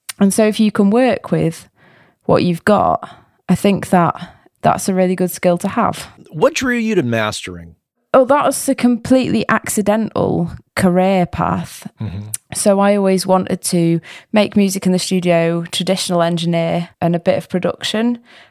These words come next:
Speaker 1: And that's where
Speaker 2: Mm-hmm.
Speaker 1: I started out. And I was constantly trying to make my mixes sound better, because mixing has never been a strong point. I love recording and record
Speaker 2: Mm-hmm.
Speaker 1: engineering. That's great. <laughs> But my mixes have always sounded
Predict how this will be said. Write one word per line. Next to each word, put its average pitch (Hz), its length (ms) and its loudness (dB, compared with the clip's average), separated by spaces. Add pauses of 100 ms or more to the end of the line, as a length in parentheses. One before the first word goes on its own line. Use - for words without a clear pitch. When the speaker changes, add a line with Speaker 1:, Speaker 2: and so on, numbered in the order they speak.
Speaker 1:
And 196 140 0
that's - 240 -2
where 196 100 6
Speaker 2:
Mm-hmm. 180 80 2
Speaker 1:
I 180 80 4
started 185 400 0
out. 190 400 0 (260)
And 170 560 0 (160)
I 214 100 4
was 208 260 2
constantly 247 440 2
trying 226 240 0
to 208 60 0
make 214 240 0
my 185 140 0
mixes 196 400 -4
sound 180 200 0
better, 165 220 2
because 170 240 -4
mixing 190 320 -2
has 175 120 0
never 185 260 2
been 170 160 -2
a 170 40 -4
strong 113 300 -4
point. - 460 -6 (200)
I 180 60 6
love 196 260 0
recording 220 760 0 (400)
and 175 140 0
record 175 280 0
Speaker 2:
Mm-hmm. 175 60 0
Speaker 1:
engineering. 185 680 0
That's - 260 -4
great. 185 500 -2
<laughs> 170 100 0
But 202 180 4
my 233 180 6
mixes 220 500 2
have 196 160 2
always 185 360 2
sounded 175 540 0